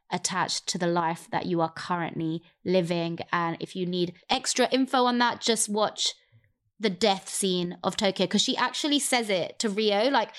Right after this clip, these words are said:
he's watching her die, and he, you can see he's in that hole, like, crying, and he's literally like this, like, <gasps> and she kind of, in her head, you know, like, you could hear her monologue, and she's like, "Rio, this is a new chance for you. You're getting a new life now.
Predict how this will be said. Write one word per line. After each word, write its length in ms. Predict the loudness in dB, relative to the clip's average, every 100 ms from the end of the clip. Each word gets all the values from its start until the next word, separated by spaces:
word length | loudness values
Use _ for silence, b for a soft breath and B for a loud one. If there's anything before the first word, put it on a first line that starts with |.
| B
he's 260 | 2 4 4
watching 360 | 2 2 2 2
her 160 | 0
die, 300 | 2 2 2
and 80 | 2
he, 100 | -2
you 100 | -2
can 120 | -2
see 160 | -2 0
he's 160 | 0 0
in 120 | 0
that 120 | -2
hole, 260 | 4 4 4
like, 160 | 0 -2
crying, 220 | 0 0
and 80 | 0
he's 100 | 0
literally 240 | 0 2
like 80 | 2
this, 160 | 2 0
like, 140 | -2 B B B _ _ -20
<gasps> 720 | -20 -20 -12 -8 -8 -10 -2
and 520 | 2 4 4 2 0 -4 -10 _ _ _
she 540 | -4 2 4 4 2 0
kind 260 | 0 2
of, 300 | 4 2 0 -2
in 140 | 0 4
her 160 | 2
head, 280 | 2 2 0
you 120 | 0
know, 100 | 0
like, 120 | 0 0
you 60 |
could 140 | 2 4
hear 140 | 4
her 60 | 2
monologue, 380 | 2 2 0 0
and 60 |
she's 160 | -4 -2
like, 160 | -2 -2 B B
"Rio, 440 | -2 2 4 4 2
this 180 | 0
is 100 | -2
a 60 | -2
new 240 | -2 -2
chance 400 | -4 -2 -2 -2
for 120 | -6 -4
you. 220 | 0 0
You're 140 | 0 -2
getting 220 | -4 -4
a 60 |
new 220 | -4 0 0
life 360 | 0 -2 -4
now. 240 | -6 -4